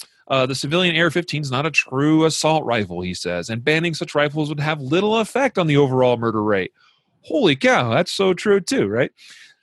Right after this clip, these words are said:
Uh, "Most hand-, homicides are committed with handguns. It's not true that forty percent of gun owners buy without a background check. The real number is probably closer to one-fifth." The N R A does not have Republican balls in a money clip, as Jimmy Kimmel put it the other night. The N R A has donate-,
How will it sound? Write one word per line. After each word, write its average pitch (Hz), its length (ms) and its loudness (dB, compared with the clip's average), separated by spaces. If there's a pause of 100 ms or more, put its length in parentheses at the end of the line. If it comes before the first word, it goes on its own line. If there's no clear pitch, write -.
Uh, 143 340 2
"Most 175 240 0
hand-, 170 300 0
homicides 165 520 0
are 175 60 2
committed 131 300 -2
with 156 120 -2
handguns. 101 520 -2
It's 156 180 -2
not 190 200 0
true 180 220 -2
that 170 120 -2
forty 175 300 -2
percent 160 320 -4
of 135 80 -6
gun 139 200 4
owners 135 260 2
buy 120 380 2
without 113 300 0
a 107 60 0
background 92 540 -2
check. 85 380 -6 (240)
The 127 80 -4
real 156 160 4
number 156 260 2
is 151 80 -2
probably 123 300 0
closer 110 380 -4
to 104 80 -4
one-fifth." 95 720 -6 (560)
The 156 140 4
N 196 100 4
R 190 140 6
A 170 120 4
does 127 180 0
not 151 280 0
have 147 220 0
Republican 139 640 -2 (220)
balls 135 500 4
in 127 120 2
a 127 60 0
money 123 280 0
clip, 98 320 -6
as 98 200 -6
Jimmy 123 240 -4
Kimmel 117 260 -4
put 107 180 -4
it 104 80 -10
the 110 100 -4
other 101 120 0
night. 92 320 -10
The 135 140 2
N 175 80 4
R 175 100 6
A 175 60 4
has 160 120 2
donate-, 160 440 2